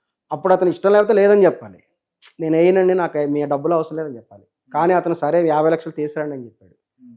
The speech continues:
Speaker 1: తీసుకురమ్మని చెప్పి రేవంత్ రెడ్డి గారు అప్పుడు వచ్చారు ఆయన దగ్గరికి.
Speaker 2: Hmm.
Speaker 1: వచ్చిన తర్వాత ఫోన్లో మాట్లాడిచ్చారు.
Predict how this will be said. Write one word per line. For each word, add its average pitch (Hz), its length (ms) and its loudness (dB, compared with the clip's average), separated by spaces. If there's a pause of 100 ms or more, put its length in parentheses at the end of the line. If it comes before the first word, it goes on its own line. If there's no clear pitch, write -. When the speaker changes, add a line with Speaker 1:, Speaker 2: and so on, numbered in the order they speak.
(120)
Speaker 1:
తీసుకురమ్మని 156 640 -2
చెప్పి 170 340 -10
రేవంత్ 156 300 -2
రెడ్డి 160 180 -4
గారు 165 120 -4
అప్పుడు 143 200 -8
వచ్చారు 143 240 -8
ఆయన 127 200 -12
దగ్గరికి. - 360 -20 (260)
Speaker 2:
Hmm. - 120 -18 (380)
Speaker 1:
వచ్చిన 170 220 -4
తర్వాత 175 280 4
ఫోన్లో 190 400 4
మాట్లాడిచ్చారు. 160 760 -4